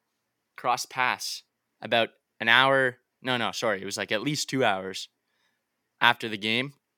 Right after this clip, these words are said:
I was walking back to Union Station. I'm on Blue Jays, or no, yeah, Blue Jays Way. Walking, uh, I, I split ways with my, uh,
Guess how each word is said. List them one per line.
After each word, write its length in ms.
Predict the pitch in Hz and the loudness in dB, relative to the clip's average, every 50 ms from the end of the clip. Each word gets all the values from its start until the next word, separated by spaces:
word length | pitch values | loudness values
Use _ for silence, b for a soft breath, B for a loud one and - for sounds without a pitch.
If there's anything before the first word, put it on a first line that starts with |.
| _ _ _ _ _ _ _ _ _ _ _ _ _ _ _ _ _ - | _ _ _ _ _ _ _ _ _ _ _ _ _ _ _ _ _ -6
I 60 | 107 | -6
was 100 | 107 104 | -6 0
walking 320 | 110 117 117 120 - 123 117 | 4 4 4 4 2 2 2
back 200 | 120 120 120 - | 4 4 4 2
to 100 | - 113 | -2 -8
Union 320 | 110 117 123 123 120 117 | -6 -6 -4 -4 -4 -6
Station. 560 | 110 - - 113 113 123 - - 135 139 156 - _ _ _ _ _ _ _ _ _ _ _ _ _ _ _ _ _ _ _ - | -4 -2 -2 0 -2 -2 -2 -4 -6 -6 -6 -10 _ _ _ _ _ _ _ _ _ _ _ _ _ _ _ _ _ _ _ -8
I'm 60 | 107 | -6
on 120 | 113 110 107 | -4 -4 -4
Blue 240 | 117 113 123 127 127 | -4 -4 -4 -4 -2
Jays, 360 | 120 131 127 123 110 - - - | -2 -2 -2 -2 -2 -6 -8 -6
or 160 | 117 117 113 | -6 -4 -4
no, 280 | 117 110 101 90 90 - - | -2 -4 -4 -6 -8 -4 2
yeah, 180 | 123 123 113 | 4 4 4
Blue 180 | 101 113 123 127 | 4 2 -4 -4
Jays 240 | 123 131 123 107 110 | -2 -2 -4 -2 0
Way. 300 | 110 117 127 143 151 - - _ _ _ _ _ _ _ _ _ _ _ _ _ - | 2 4 4 2 0 -4 -12 _ _ _ _ _ _ _ _ _ _ _ _ _ -4
Walking, 400 | 104 110 113 117 - 131 120 113 | 0 0 0 0 0 -4 -2 -2
uh, 340 | 113 110 107 104 98 101 - | 0 0 0 0 -2 -2 0
I, 240 | 101 101 101 101 - - | 0 2 0 0 -2 -4
I 100 | 110 113 | -6 -4
split 540 | 107 - - - - - - - 143 139 - | -2 -2 -2 -2 -4 -6 -6 -4 -2 -2 2
ways 260 | 120 123 127 135 127 | 2 4 4 4 2
with 140 | 127 117 - | -2 -4 -4
my, 300 | 123 113 110 107 107 104 | -2 0 2 2 2 2
uh, 360 | 101 98 98 95 95 101 92 | 2 2 0 0 -2 -4 -6